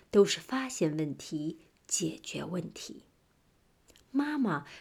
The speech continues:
可以和孩子在晚上有时间的时候，从不同角度讨论这个问题。其实解决方法有很多，比如下次买衣服的时候，妈妈带着孩子一起去选，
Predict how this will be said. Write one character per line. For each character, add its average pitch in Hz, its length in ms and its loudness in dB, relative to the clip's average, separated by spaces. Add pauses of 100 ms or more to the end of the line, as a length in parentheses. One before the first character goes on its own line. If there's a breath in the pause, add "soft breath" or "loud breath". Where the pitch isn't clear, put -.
可 - 220 4
以 190 80 8
和 202 140 0
孩 160 420 0
子 196 260 2
在 220 140 0
晚 175 240 4
上 208 160 0
有 175 160 6
时 180 240 2
间 277 220 2
的 240 80 6
时 - 280 0
候， 147 360 -4 (240 loud breath)
从 196 260 4
不 233 160 2
同 220 200 4
角 208 360 2
度 190 240 2
讨 - 340 -4
论 226 260 2
这 143 140 -2
个 - 120 -10
问 - 240 -10
题。 - 240 -14 (1040 soft breath)
其 - 260 4
实 175 400 6
解 175 260 6
决 160 200 2
方 262 340 0
法 151 140 -2
有 156 100 0
很 156 320 -4
多， 147 380 -2 (640 soft breath)
比 185 100 8
如 180 400 8 (320 loud breath)
下 320 240 6
次 294 180 4
买 185 200 8
衣 262 280 4
服 233 200 2
的 170 100 4
时 156 320 2
候， 160 420 2 (280 loud breath)
妈 269 180 6
妈 262 140 6
带 214 160 6
着 180 80 2
孩 165 440 4
子 208 280 0
一 285 160 4
起 - 200 -2
去 - 240 2
选， 147 380 2